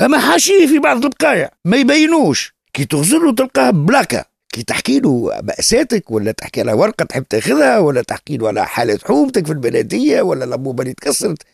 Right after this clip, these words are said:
ما يبين لك شيء، ما يتعاطفش معاك، ما يقولكش صحيح، يقول لك: "أتو نشوفوا". شو معنى أتو نشوفوا؟ معناها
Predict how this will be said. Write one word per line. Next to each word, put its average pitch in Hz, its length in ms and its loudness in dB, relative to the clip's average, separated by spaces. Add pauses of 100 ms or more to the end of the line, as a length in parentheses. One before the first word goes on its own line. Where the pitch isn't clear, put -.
(140)
ما 131 100 0
يبين 147 360 2
لك 160 160 -2
شيء، 214 280 -2 (200)
ما 151 120 -2
يتعاطفش 196 520 -2
معاك، 220 480 -4 (240)
ما - 100 -20
يقولكش 208 280 -4
صحيح، - 480 -2 (200)
يقول 123 240 -10
لك: - 200 -14 (220)
"أتو 123 280 -6
نشوفوا". - 380 -8 (220)
شو - 140 -4
معنى 196 160 2
أتو 127 140 0
نشوفوا؟ 110 240 -8 (220)
معناها 123 440 -4